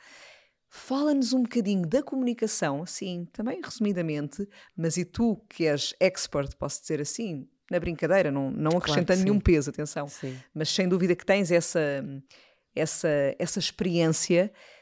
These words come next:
Speaker 1: Fala-nos um bocadinho do que é trabalhar a comunicação para nós
Speaker 2: Uhum.
Speaker 1: e também trabalhar a comunicação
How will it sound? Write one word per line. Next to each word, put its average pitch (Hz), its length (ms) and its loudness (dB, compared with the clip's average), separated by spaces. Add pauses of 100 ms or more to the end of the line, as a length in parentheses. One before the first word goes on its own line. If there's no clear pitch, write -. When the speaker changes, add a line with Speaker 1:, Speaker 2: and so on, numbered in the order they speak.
(160)
Speaker 1:
Fala-nos 226 520 0
um 226 60 2
bocadinho 196 360 -2
do 165 240 -4
que 247 120 0
é 240 40 6
trabalhar 196 400 0
a 185 60 0
comunicação 185 500 -4
para 220 320 2
nós 180 540 -2
Speaker 2:
Uhum. 151 340 -8 (120)
Speaker 1:
e 170 80 -8
também 185 380 -4 (140)
trabalhar 180 440 0
a 180 40 0
comunicação 180 800 -6